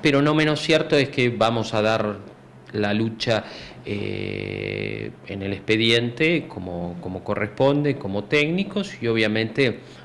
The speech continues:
la familia expresará su conformidad o su disenso en,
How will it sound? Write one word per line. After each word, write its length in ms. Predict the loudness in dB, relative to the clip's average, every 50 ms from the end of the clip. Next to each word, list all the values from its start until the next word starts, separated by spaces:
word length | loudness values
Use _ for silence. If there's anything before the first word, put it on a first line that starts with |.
| -20 -10 -4
la 160 | -4 -4 -2
familia 400 | 0 0 0 2 2 2 2 2
expresará 720 | 2 0 -2 -4 -4 -4 -4 -2 0 0 2 2 2 0
su 380 | -2 -4 -8 -8 -8 -8 -8 -8 -4
conformidad 600 | -2 -2 -2 0 -2 -2 0 2 2 2 2 2
o 40 | 0
su 480 | -2 -4 -6 -4 -4 -4 -4 -6 -4 -2
disenso 640 | -2 -2 -2 2 2 2 2 2 2 2 2 2
en, 140 | 2 2 -2